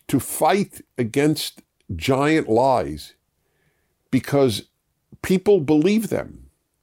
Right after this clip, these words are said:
And v-, very many people believe that men give birth. And, and this is really,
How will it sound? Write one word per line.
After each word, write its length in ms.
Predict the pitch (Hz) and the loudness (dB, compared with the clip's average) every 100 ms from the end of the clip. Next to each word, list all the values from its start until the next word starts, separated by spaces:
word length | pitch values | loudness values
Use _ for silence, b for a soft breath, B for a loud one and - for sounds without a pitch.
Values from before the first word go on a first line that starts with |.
| _ _ _ _ _ _ _ _ _ | _ _ _ _ _ _ _ _ _
And 200 | - 131 - _ _ _ _ _ _ - | 0 0 -2 _ _ _ _ _ _ -10
v-, 240 | 98 101 _ _ _ - | -8 -8 _ _ _ -4
very 300 | 110 175 208 | 0 2 2
many 300 | 185 175 160 | 2 2 0
people 340 | - 151 156 | -4 -2 -2
believe 380 | 123 131 139 123 | 0 2 2 2
that 180 | 131 113 | 0 0
men 220 | 123 131 | 2 2
give 260 | 117 113 | 0 -2
birth. 480 | - 180 190 - - _ _ _ _ _ _ _ _ _ _ _ _ _ _ _ _ _ _ _ | -2 -4 -4 -12 -20 _ _ _ _ _ _ _ _ _ _ _ _ _ _ _ _ _ _ _
And, 200 | 117 127 - | -4 -2 0
and 180 | 135 | 2
this 180 | 135 175 | 2 2
is 200 | 175 110 | 2 2
really, 580 | 110 156 220 208 165 - | 0 2 4 4 0 -4